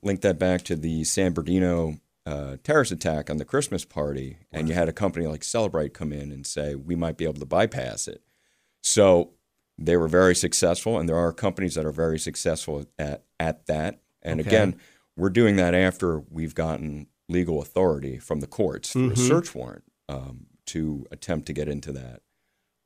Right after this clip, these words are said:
Speaker 1: Um, we're just, uh, I guess, at that stage where they claim they want privacy, or maybe they want selective privacy. I can't even begin to, to guess their thought process, but,
Speaker 2: Yeah.
Speaker 1: um,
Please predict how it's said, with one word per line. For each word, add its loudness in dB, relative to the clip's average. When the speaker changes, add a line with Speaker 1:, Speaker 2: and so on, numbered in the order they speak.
Speaker 1:
Um, -8
we're -10
just, -4
uh, 4
I -6
guess, -2
at -2
that 0
stage 0
where -2
they -6
claim -4
they -4
want -2
privacy, 2
or 0
maybe -4
they -12
want -16
selective -4
privacy. -4
I -4
can't -2
even -4
begin -6
to, -6
to 0
guess 4
their -2
thought 0
process, 2
but, 2
Speaker 2:
Yeah. 4
Speaker 1:
um, -2